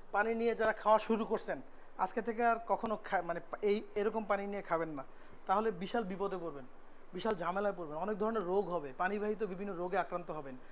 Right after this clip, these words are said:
পানিতে এই, এই লাইনের পানিতে থা-, থাকা ভাইরাস, ব্যাকটেরিয়া, জীবাণু আপনাকে বিভিন্ন রোগের সম্মুখীন করবে। সুতরাং এই ধরনের ঝামেলা থেকে বাঁচার জন্য আপনারা ইউজ করতে পারেন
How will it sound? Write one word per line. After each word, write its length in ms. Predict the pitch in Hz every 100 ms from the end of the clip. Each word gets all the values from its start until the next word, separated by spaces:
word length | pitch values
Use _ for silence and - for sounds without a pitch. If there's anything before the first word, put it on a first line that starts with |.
| - -
পানিতে 500 | 190 208 208 220 220 - - - - - -
এই, 220 | 202 214
এই 160 | 208 220
লাইনের 320 | 202 208 233
পানিতে 280 | 226 226 196
থা-, 140 | 208 -
থাকা 200 | 202 196
ভাইরাস, 380 | 175 180 208 190 -
ব্যাকটেরিয়া, 420 | 185 185 196 196 180
জীবাণু 380 | 170 196 190 175 - - - -
আপনাকে 300 | 240 208 196
বিভিন্ন 300 | 185 202 214
রোগের 260 | 180 196 202
সম্মুখীন 460 | 190 185 180 190
করবে। 300 | 160 147 151 - - - -
সুতরাং 300 | 233 254 208 -
এই 140 | 220
ধরনের 300 | 214 240 247
ঝামেলা 300 | 190 196 226
থেকে 340 | 226 208 254 254 - - 151
বাঁচার 300 | 185 240 190
জন্য 280 | 185 151 - - - - -
আপনারা 600 | 196 208 226 240 247 254 - - - - - -
ইউজ 160 | 220 233
করতে 280 | 247 240 208
পারেন 240 | 233